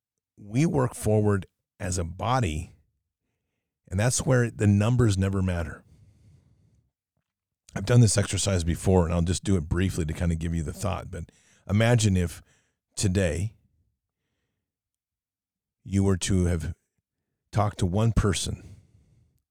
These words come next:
about Jesus,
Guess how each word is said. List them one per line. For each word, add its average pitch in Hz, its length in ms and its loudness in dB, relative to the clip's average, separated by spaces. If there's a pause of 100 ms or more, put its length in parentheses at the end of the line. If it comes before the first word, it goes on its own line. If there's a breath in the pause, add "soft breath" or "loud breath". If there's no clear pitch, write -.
(2250)
about 85 240 0
Jesus, - 560 -6